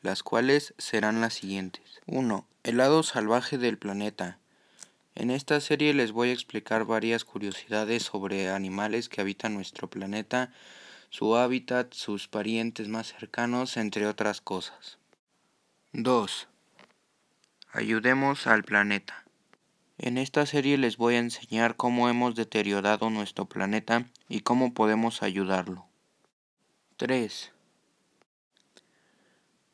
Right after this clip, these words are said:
top sobre cosas interesantes. En esta serie les enseñaré algunas de las cosas más interesantes que hay en nuestro planeta en forma de top. Y por último, la cuarta serie,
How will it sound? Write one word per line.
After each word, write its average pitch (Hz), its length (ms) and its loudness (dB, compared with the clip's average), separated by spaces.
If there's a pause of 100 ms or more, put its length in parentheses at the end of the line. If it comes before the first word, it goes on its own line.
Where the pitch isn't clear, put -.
(160)
top 135 280 6
sobre 131 340 -2
cosas 113 320 -2
interesantes. 104 1120 -2 (840)
En 110 140 0
esta 135 300 0
serie 131 440 0
les 110 240 -2
enseñaré 101 880 -4 (240)
algunas 113 560 -2
de 113 80 -2
las 101 300 -4
cosas 107 360 -4
más 107 260 -6
interesantes 107 680 -6
que - 140 -6
hay 107 160 0
en 104 100 -4
nuestro 98 380 -8
planeta 104 500 -4
en 101 120 -4
forma 104 360 -2
de 92 140 -6
top. 92 200 -8 (1120)
Y 131 140 -2
por 120 240 2
último, 160 640 2
la 123 180 6
cuarta 127 460 2
serie, 104 480 -4